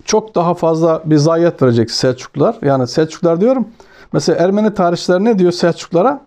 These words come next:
İskit diyor. Mesela Genceli Kiragoz, kitabıma koymuştum bunu. Daha önce de anlatmış olabilirim.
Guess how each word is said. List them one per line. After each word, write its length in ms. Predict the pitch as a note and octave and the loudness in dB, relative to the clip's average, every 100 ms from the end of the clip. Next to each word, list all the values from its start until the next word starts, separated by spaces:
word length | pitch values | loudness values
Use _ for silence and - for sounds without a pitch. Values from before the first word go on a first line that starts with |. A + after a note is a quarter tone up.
| _ _ _ _ - | _ _ _ _ -2
İskit 420 | G#3 - B3 - | -2 0 -4 -2
diyor. 140 | B2 G#2 - _ _ _ _ _ _ _ _ _ _ _ _ - - | -2 -2 -6 _ _ _ _ _ _ _ _ _ _ _ _ -20 -6
Mesela 240 | - F3 | -2 2
Genceli 520 | E3 D#3 G#3 G#3 F#3+ G3 | 0 0 0 2 0 0
Kiragoz, 520 | G3 G#3 E3+ - - _ - | 2 2 2 0 -6 _ -8
kitabıma 380 | - D#3 E3 | -2 0 0
koymuştum 480 | E3 E3 F3 - B2 | 2 0 0 0 2
bunu. 240 | A#2+ G3 A#3 _ _ _ - | 2 0 -4 _ _ _ -4
Daha 120 | C#3+ | -2
önce 120 | D3 C#3+ | 2 2
de 40 | |
anlatmış 400 | C#3+ C#3+ C#3+ - | 2 0 -2 0
olabilirim. 400 | C#3 C#3 D#3+ D3 | 2 4 2 0